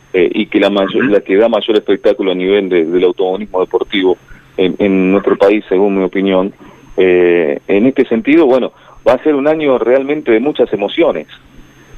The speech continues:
Speaker 2: Sí, totalmente, sí. Sí, por suerte tenemos, mira, yo estaba comentando ayer, tenemos, eh, muchos más pedidos de fechas que, que fechas en realidad de las que podemos correr. Tenemos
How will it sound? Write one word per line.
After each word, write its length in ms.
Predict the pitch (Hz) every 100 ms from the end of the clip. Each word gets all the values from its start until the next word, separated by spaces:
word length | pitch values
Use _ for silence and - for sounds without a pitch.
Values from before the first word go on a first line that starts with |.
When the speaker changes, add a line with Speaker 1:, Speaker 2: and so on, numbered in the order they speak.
| - - - - - - -
Speaker 2:
Sí, 160 | 127
totalmente, 600 | 110 92 107 110 95 80
sí. 240 | - 90 90 -
Sí, 400 | 98 92 90 - 82 -
por 160 | 98
suerte 320 | - 143 139
tenemos, 440 | - 110 117 107 -
mira, 160 | 107 95 110
yo 100 | 110
estaba 320 | - 113 110
comentando 420 | 104 104 110 107
ayer, 220 | 117 127
tenemos, 480 | 107 120 117 110 92 - _ _ - - - -
eh, 600 | 95 95 90 90 95 - -
muchos 340 | 175 - 131
más 180 | 123 135
pedidos 380 | 110 107 131 120
de 120 | 104
fechas 400 | 92 135 - 131
que, 420 | - 98 95 92 92 92
que 100 | 98
fechas 360 | - 113 113 -
en 100 | 95
realidad 240 | 90 101 113
de 60 |
las 80 | 95
que 80 | 90
podemos 340 | 95 104 98
correr. 320 | - 120 123 92
Tenemos 280 | 95 98